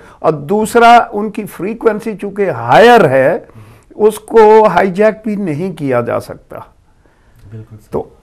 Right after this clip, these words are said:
Speaker 1: ये बार बार आप लोगों से request कर रहे हैं कि लिल्लाह इसको थोड़ा सा serious लें। पूरी दुनिया सुन रही है, यूरोप सुन रहा है, अमेरिका सुन रहा है, कनाडा सुन रहा है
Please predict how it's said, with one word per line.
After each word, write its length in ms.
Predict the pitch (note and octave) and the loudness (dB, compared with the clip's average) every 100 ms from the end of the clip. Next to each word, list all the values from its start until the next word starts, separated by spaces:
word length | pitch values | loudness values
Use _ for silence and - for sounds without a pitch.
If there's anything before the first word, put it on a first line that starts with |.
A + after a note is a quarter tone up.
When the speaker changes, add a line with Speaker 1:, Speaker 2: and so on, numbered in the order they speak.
| - | -12
Speaker 1:
ये 480 | D#3 G3 A#3+ A#3+ | 0 4 6 6
बार 460 | B3 - E3 F#3+ G#3+ | 4 0 4 6 4
बार 280 | G3 G#3+ G#3 | 4 4 4
आप 280 | - F3+ G3 | 2 -2 -2
लोगों 260 | F#3+ G3 | -6 -6
से 140 | G3+ G3 | -6 -8
request 680 | F#3+ G#3+ D3 D3+ G3 A3 | -8 -12 -10 -4 -2 -2
कर 220 | - F#3 D#3+ | -2 -2 0
रहे 260 | D#3 E3 | -2 -4
हैं 220 | F#3 G#3+ G3 | -4 -6 -2
कि 360 | A3 G#3+ E3 - _ - D3 | 0 0 -4 -18 _ -10 -2
लिल्लाह 460 | D3+ F3 A3+ C4+ | 2 4 6 6
इसको 800 | A#3+ F#3+ - - G3 A3+ A#3 A#3 - _ _ - | 2 -2 -6 -4 2 4 4 0 -16 _ _ 0
थोड़ा 280 | B3+ C4+ A#3+ | 4 4 4
सा 160 | A3+ | 2
serious 520 | G3 - F3+ E3+ D#3+ D3+ | -4 -4 -6 -6 -6 -6
लें। 320 | D#3 A3+ C4 - _ _ _ - | -4 -4 -8 -14 _ _ _ -2
पूरी 260 | F#3+ A3+ | 0 2
दुनिया 460 | G#3+ G3+ A3 B3 A#3 | 0 0 2 2 0
सुन 320 | F#3 E3 D#3 | -2 -6 -6
रही 240 | D3+ D3+ D#3+ | -4 -4 -2
है, 560 | F3+ A3+ A#3 - D#3 C3+ | 0 0 -2 -4 -6 -6
यूरोप 340 | C#3+ F#3+ B3 A#3 | 0 4 4 0
सुन 320 | - E3+ D#3 | -6 -8 -4
रहा 260 | D3+ D3 C#3+ | 0 0 0
है, 300 | D#3 A3 A3 | 0 0 0
अमेरिका 560 | F3+ F3 G#3+ A3+ G3 | -2 0 0 0 -2
सुन 300 | D#3+ D3+ D3+ | -4 -6 -4
रहा 160 | D3+ D#3+ | 0 0
है, 220 | F#3+ A3+ | 0 -2
कनाडा 540 | - F3 F#3+ A3+ G3+ | -4 -4 0 0 0
सुन 280 | D3+ D3+ C3+ | 0 -4 -6
रहा 200 | C#3 C#3 | -2 0
है 160 | F#3+ | 0